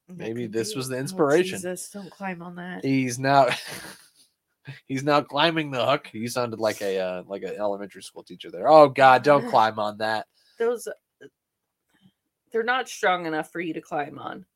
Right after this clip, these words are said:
Speaker 2: No, those are not structurally sound. <laughs> I don't know who built those, but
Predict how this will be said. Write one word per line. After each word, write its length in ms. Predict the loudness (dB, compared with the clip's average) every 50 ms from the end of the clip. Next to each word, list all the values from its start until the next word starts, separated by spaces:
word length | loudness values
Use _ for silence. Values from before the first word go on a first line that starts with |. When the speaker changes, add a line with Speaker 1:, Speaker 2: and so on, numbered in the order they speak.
| _ -20
Speaker 2:
No, 300 | -6 0 2 2 2 4
those 240 | 2 2 0 2 0
are 80 | -2
not 300 | 0 0 0 -2 -2 -6 -10
structurally 500 | -6 -6 -6 -6 -6 -10 -10 -10 -10 -10
sound. 340 | -12 -12 -14 -16 -16 -20 -18 _ -18
<laughs> 120 | -2 2 2
I 400 | 4 8 8 8 8 8 6 6 6
don't 160 | 4 2 4
know 80 | 4 2
who 120 | 2 0 -2
built 240 | 0 2 0 2 0
those, 260 | -2 -2 -2 -4 -6
but 200 | -6 -6 -6 -6